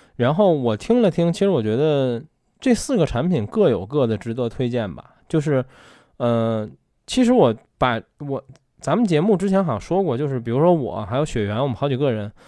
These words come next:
我们一直不觉得森海塞尔那真无线耳机就是音质有什么好的，就是网上什么小红书什么值得买，都说我操，那个巨嗨翻，声音特好。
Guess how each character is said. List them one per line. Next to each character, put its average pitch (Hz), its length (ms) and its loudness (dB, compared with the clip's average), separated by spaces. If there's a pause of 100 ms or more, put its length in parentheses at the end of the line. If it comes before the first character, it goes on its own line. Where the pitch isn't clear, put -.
(340)
我 113 80 -6
们 113 180 0
一 208 100 2
直 135 160 -2
不 185 180 -2
觉 113 180 -4
得 113 360 -4
森 151 260 -4
海 101 80 -8
塞 143 120 -6
尔 123 120 -4
那 98 80 -8
真 139 180 -4
无 143 80 -4
线 143 140 -6
耳 101 160 -8
机 113 480 -8
就 139 140 -6
是 117 80 -6
音 147 200 -6
质 156 140 -6
有 95 100 -6
什 - 140 -16
么 135 100 -6
好 - 340 -16
的， - 80 -20 (120)
就 156 140 4
是 - 280 0 (380)
网 131 300 0
上 143 200 2
什 131 80 -2
么 147 100 0
小 113 200 -2
红 127 180 -4
书 156 180 0
什 135 160 0
么 151 100 0
值 143 120 2
得 160 120 4
买， 104 200 -4
都 147 140 0
说 151 200 4
我 139 120 4
操， 131 180 -4
那 139 140 0
个 127 120 -6
巨 - 180 0
嗨 127 200 -4
翻， 131 240 -2
声 147 160 -2
音 151 80 0
特 139 180 0
好。 - 240 -12